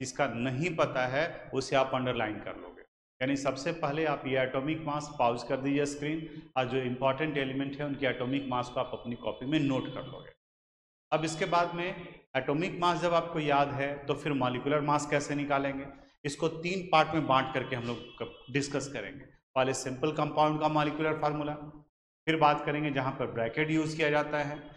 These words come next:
फिर बात करेंगे जहाँ पर डॉट भी यूज़ किया जाता है, जैसे डबल साल्ट वगैरह के केस में। सिंपल कंपाउंड, जैसे यहाँ हमें डिटरमाइन करना है कार्बन मोनोऑक्साइड का, तो देखो यहाँ दो एलिमेंट है, एक कार्बन और दूसरा ऑक्सीजन।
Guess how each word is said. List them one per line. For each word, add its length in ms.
फिर 100
बात 300
करेंगे 260
जहाँ 240
पर 240
डॉट 300
भी 100
यूज़ 280
किया 120
जाता 260
है, 80
जैसे 240
डबल 300
साल्ट 280
वगैरह 260
के 180
केस 340
में। 80
सिंपल 880
कंपाउंड, 720
जैसे 200
यहाँ 260
हमें 200
डिटरमाइन 480
करना 240
है 80
कार्बन 360
मोनोऑक्साइड 640
का, 80
तो 640
देखो 220
यहाँ 280
दो 140
एलिमेंट 360
है, 160
एक 200
कार्बन 360
और 120
दूसरा 340
ऑक्सीजन। 480